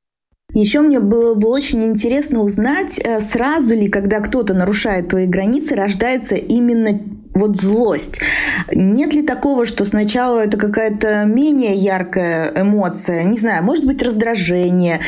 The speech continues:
и потом оно вот, если, если что, как растет, растет, растет и превращается в эту злость? Или она моментально превращается в злость? Как это происходит?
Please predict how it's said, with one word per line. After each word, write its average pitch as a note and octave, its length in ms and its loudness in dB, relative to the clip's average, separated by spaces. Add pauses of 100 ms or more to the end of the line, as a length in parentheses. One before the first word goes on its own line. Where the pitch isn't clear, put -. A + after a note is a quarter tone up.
(140)
и G#3 60 0
потом A3+ 380 0
оно B3 260 2
вот, G#3 200 -2
если, G3+ 760 2
если G3+ 260 0
что, C4+ 120 2
как G#3 220 -2
растет, G3+ 400 -2
растет, G3 340 0
растет B3 320 0
и D4 40 2
превращается A3+ 760 0
в E3+ 80 0
эту F3 180 0
злость? F3+ 540 0
Или A#3+ 140 2
она B3 260 2
моментально B3 1120 2
превращается G3+ 760 0
в G3+ 60 4
злость? F#3+ 320 2
Как D#4 160 0
это D4 140 0
происходит? A3+ 880 0